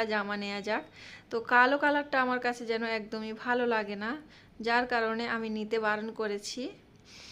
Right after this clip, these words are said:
তো এখানে আরও বিভিন্ন ধরনের কালারিং লাইট কালার আছে, তো ওগুলো নেয়ার জন্য বলছিলাম যে এগুলোও নিতে পারো। আবার যেসব কালার বাড়িতে আছে,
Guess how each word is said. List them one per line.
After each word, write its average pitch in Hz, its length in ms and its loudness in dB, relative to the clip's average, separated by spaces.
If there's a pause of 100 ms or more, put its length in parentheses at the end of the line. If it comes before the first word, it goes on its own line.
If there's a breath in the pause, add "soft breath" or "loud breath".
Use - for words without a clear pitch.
(100)
তো - 100 -8
এখানে 339 400 6
আরও 302 240 8
বিভিন্ন 302 440 0
ধরনের 285 420 2
কালারিং 240 540 4 (180)
লাইট 233 280 8
কালার 226 280 2
আছে, 220 340 2
তো 247 180 -4
ওগুলো 240 360 0
নেয়ার 233 300 2
জন্য 220 260 0 (120)
বলছিলাম 208 540 0 (460 loud breath)
যে 226 140 -4
এগুলোও 254 460 4
নিতে 233 280 2
পারো। 220 320 2 (1000)
আবার 247 380 10
যেসব 294 400 2
কালার 254 360 6
বাড়িতে 233 400 2
আছে, 233 320 2